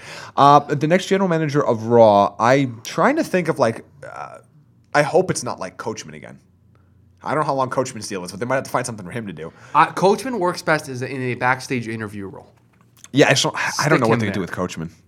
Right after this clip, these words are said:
Speaker 1: I think he's gonna be, he's gonna be, like, pre-show, post-show guy.
Speaker 2: Somebody brought up a really good point that maybe Vince brought him in for the X F L and had him do W W E stuff just in the meantime.
Speaker 1: You know, that, that's very possible. And they say, "Hey, we're gonna need you to do something on T V for the next year, but we're bringing you to do more stuff."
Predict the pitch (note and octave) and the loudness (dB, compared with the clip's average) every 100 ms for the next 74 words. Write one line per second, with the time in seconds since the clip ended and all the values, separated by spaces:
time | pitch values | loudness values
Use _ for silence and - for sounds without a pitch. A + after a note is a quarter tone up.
0 | _ _ _ _ _ - A#2+ C#3 B2+ B2 | _ _ _ _ _ -8 -2 0 0 -2
1 | G#2+ A2 G2+ G#2 F#2 G2+ F#2 F2 F#2 F#2 | -4 -6 -8 -10 -8 -6 -6 -8 -10 -10
2 | F2 F2+ F2+ E2+ A3+ C#4+ A4 G4+ D4+ G#3 | -8 -8 -6 2 4 6 4 4 4 2
3 | C#3+ C#3+ D3 C3+ B2 B2 A#2+ A2 A2+ B2 | 0 0 0 -2 -4 -4 -6 -6 -10 -8
4 | E3 A#3 F3+ D#3+ - C#3 C3+ B2+ B2 A2+ | -6 -4 -4 -4 -2 -2 -2 -6 -8 -8
5 | A2+ A#2 A#2+ - A2 A2 C#3 D#3 B2 A#2+ | -8 -6 -10 -8 -6 -4 -6 -10 -10 -6
6 | B2 B2+ A#2 A#2+ A#2 A2+ A2+ B2 B2 A2+ | -6 -6 -6 -4 -6 -6 -8 -6 -4 -4
7 | A2+ A2 A2+ A2+ A2+ A2+ G#2+ A2 - F#2+ | -6 -8 -10 -12 -12 -12 -12 -8 -8 -8
8 | G2 E3 G3 F3+ F#3 G#3 A3 C4 - F3 | 0 4 6 6 6 6 8 6 8 6
9 | A3+ C#3 G#2+ A#2 C#3+ D#3+ - D#3 E3+ G2+ | 6 4 0 0 0 2 4 6 6 4
10 | G#2+ A#2 D#3 F#3 C#3+ B2 D#3 F#3 D#3+ D3+ | -2 2 4 4 2 -2 0 0 0 -2
11 | C#3+ - D#3+ D#3+ B2+ A#2 B2+ B2 A#2 A2+ | -2 0 0 2 0 0 0 2 0 0
12 | A2+ - C3+ A#2+ G#2+ G#2+ G#2 A2+ A2 A2 | -2 0 2 4 2 0 0 -2 -2 -2
13 | G2+ G#2 G2 G#2+ - E2 | -2 -4 -4 -4 -4 -6